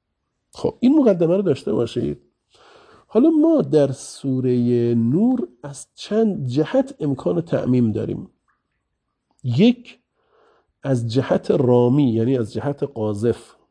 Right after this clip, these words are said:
از جهت تهمت زننده. تهمت زننده اینجا مرده. والذین یرمون المحصنات. خب، می‌خوایم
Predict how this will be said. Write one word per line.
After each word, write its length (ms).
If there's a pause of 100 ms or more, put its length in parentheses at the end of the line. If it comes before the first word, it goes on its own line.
(140)
از 180
جهت 240
تهمت 460
زننده. 720 (2250)
تهمت 320
زننده 380
اینجا 280
مرده. 460 (380)
والذین 880 (1400)
یرمون 420
المحصنات. 760 (2500)
خب، 420 (200)
می‌خوایم 360